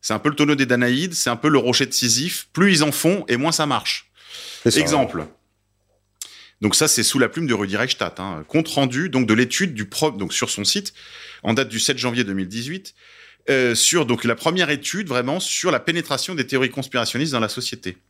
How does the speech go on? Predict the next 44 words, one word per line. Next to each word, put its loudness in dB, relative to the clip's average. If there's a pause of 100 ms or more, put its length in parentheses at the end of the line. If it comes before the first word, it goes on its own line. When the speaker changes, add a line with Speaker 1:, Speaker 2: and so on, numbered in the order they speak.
(560)
Speaker 1:
Les 6
attentats 2
de 0
janvier 0
deux 2
mille 0
quinze 0
ont 2
mis 4
en 2
lumière 2
l'existence, -2
au -2
sein 2
de 4
la 4
société 2
française, 2
d'un 0
courant 0
d'opinion 0
complotiste -2
tangible. -2 (560)
Depuis, 0
les 2
inquiétudes -4
sont -2
croissantes 0
quant -2
à -2
la 0
circulation -2
des 0
théories 0
du -6
complot -4
dans 2
l'espace 0
public, -6 (400)
ou 4
encore 2
de 0
fake -2
news, -2